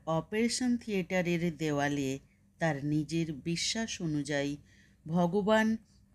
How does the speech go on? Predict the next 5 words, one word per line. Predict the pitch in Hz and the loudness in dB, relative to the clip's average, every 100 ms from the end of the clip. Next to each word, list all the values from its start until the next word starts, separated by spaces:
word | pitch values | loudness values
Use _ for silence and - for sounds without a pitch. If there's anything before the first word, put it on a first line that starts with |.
| - | -18
শ্রী | - - 190 190 190 | -10 -4 0 0 0
শ্রী | 175 - 185 180 175 | -4 -4 -2 -2 -4
ঠাকুর | - 160 170 175 185 180 180 - - - | -8 -8 -8 -6 -4 -4 -8 -16 -20 -6
রামকৃষ্ণদেবের | 160 156 143 147 - 165 - 180 175 180 175 175 - | -2 0 0 -4 -4 -4 -4 -4 -4 -4 -4 -6 -8
ছবি | 160 135 147 | -8 -4 -2